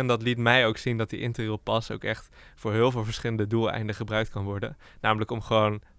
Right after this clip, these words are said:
lekker te chillen, lekker in je stoel te gaan, eh, luieren en van het uitzicht te genieten. Maar ook bijvoorbeeld, eh, dit soort spellen door Europa te kunnen spelen.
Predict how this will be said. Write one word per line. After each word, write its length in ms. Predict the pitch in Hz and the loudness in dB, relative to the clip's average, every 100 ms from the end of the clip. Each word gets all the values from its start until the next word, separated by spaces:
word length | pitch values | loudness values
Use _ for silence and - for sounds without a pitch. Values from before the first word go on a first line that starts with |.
| - | -8
lekker 280 | 139 117 123 | -4 -2 -4
te 120 | - | -4
chillen, 440 | - 135 135 120 | 2 4 6 4
lekker 380 | 123 120 120 110 | 2 -2 0 0
in 140 | 113 117 | 0 0
je 300 | 110 110 104 | 4 4 4
stoel 240 | - 135 | 2 0
te 120 | 123 120 | 0 0
gaan, 340 | 117 110 110 | 2 2 2
eh, 100 | 107 | 2
luieren 420 | 107 113 123 110 107 | 4 4 4 2 0
en 100 | 107 | -2
van 100 | 110 | -4
het 100 | 98 | 0
uitzicht 340 | 123 - 131 | -2 -2 -8
te 80 | - | -8
genieten. 340 | - 127 160 | -6 -4 -2
Maar 160 | 127 104 | 0 4
ook 220 | 123 - - - - | 4 2 -12 -20 -10
bijvoorbeeld, 520 | - 110 120 113 110 113 | -4 -2 0 2 2 2
eh, 180 | 104 104 | 2 2
dit 180 | 113 113 | 0 -2
soort 180 | 113 - | -6 -4
spellen 340 | - 113 104 | 2 2 2
door 220 | 107 104 | 0 0
Europa 380 | 104 107 107 107 | -2 -2 -2 -4
te 100 | 113 | -6
kunnen 200 | 117 117 | -10 -10
spelen. 340 | - - 139 | -8 -10 -10